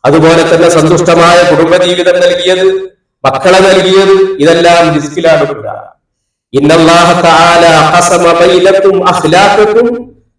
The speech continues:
കമാ ഖസമ ബൈനക്കും അർസാഖക്കും.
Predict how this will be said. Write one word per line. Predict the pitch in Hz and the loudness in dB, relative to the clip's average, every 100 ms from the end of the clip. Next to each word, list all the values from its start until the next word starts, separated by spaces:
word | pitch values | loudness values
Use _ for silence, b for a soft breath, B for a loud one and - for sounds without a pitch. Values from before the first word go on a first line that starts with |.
| - | -2
കമാ | 180 180 175 165 175 | 0 2 2 0 0
ഖസമ | 190 190 170 | 0 0 0
ബൈനക്കും | 170 160 160 170 180 160 160 165 | 2 2 2 2 0 -2 -4 -2
അർസാഖക്കും. | 151 143 147 143 143 131 123 120 117 - | -2 0 0 0 -2 -6 -8 -12 -16 -20